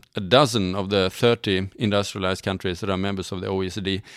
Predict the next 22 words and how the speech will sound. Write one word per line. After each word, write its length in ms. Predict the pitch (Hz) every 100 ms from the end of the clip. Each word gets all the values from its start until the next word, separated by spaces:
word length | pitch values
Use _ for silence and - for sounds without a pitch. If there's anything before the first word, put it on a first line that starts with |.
| - - - - - -
have 180 | 107
actually 340 | 107 107 110 101
launched, 420 | 101 101 101 -
uh, 80 | 101
very 400 | 82 95 147 131
substantial 760 | - 90 - 104 101 98 90 -
free 220 | - 120
market 360 | 107 101 101 92
reforms. 400 | 92 110 98 98
And 180 | 117 113 -
in 260 | 147 160 139
all 240 | 143 170 131
those 260 | 113 110
cases 540 | - 113 104 104 85 110
where 200 | 107 104
the 100 | 101
governments 600 | 110 110 98 90 92 107
were 300 | 101 101 101 _ -
elected 540 | 123 117 135 - 156 151 _ -
and 140 | 113 101
launched 300 | 104 107 101
reforms 440 | 104 107 110 110